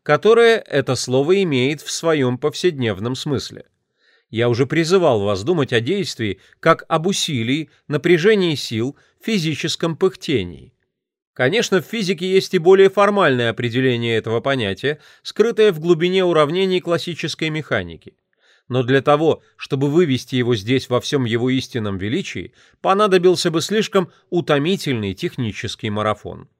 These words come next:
Почитайте примечание номер пять к главе третьей в приложении к аудиокниге. Поэтому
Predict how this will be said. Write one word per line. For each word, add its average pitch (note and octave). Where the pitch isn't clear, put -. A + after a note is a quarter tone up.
Почитайте C#3+
примечание C#3
номер C3+
пять G#2+
к G2+
главе G#2
третьей C#3
в -
приложении A2+
к G#2+
аудиокниге. F#2
Поэтому G3